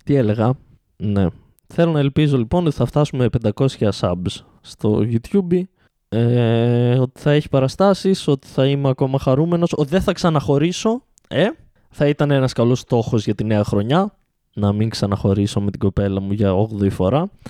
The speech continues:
ε, να μην χρειαστεί να αλλάξω τα χάπια μου,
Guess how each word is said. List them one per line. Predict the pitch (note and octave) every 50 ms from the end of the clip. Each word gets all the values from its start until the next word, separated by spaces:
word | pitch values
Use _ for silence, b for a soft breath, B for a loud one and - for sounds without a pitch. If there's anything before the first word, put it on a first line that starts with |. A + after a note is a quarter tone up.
| B B B B B B B -
ε, | _ C#3 C3 C3+ C3+ C#3 C#3 C#3 C#3 C#3 C3+ C3+ C3+ C3 C3 C3 C3 C3 C3 C3 C3 C3 C#3+ D3+ - _ _ _ _ _ - A#2+ A#2+ A#2+ A2+ A2+ A2+ A#2 A#2 A#2
να | A#2+ A#2+
μην | C3+ D#3+ F3
χρειαστεί | - D#3+ D3 C#3 - E3+
να | D#3+ D3+
αλλάξω | D3 C#3+ D3+ D3+ - - -
τα | B2 A#2
χάπια | - - F3 F3 - - - F#3
μου, | F#3 G3 G3 G3+